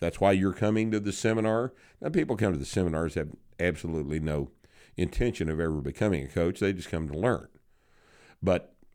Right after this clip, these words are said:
at the seminar is where you're evaluated, and you're not going to get to the point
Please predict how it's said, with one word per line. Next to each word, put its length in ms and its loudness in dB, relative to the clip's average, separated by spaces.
at 220 6
the 60 -2
seminar 560 2
is 180 -6
where 340 6
you're 240 2
evaluated, 840 2
and 140 -4
you're 140 -2
not 360 2
going 280 4
to 100 -6
get 540 0
to 100 -2
the 140 2
point 440 0